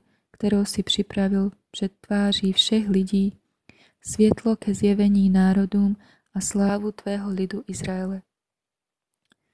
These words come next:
Jeho otec a matka se podivovali nad tím, co bylo o něm mluveno.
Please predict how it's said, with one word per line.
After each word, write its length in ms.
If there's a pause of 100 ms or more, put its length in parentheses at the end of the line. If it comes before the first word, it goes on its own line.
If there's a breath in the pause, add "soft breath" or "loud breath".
(420)
Jeho 280
otec 380
a 80
matka 460
se 180
podivovali 680
nad 260
tím, 300
co 160
bylo 280
o 80
něm 320
mluveno. 460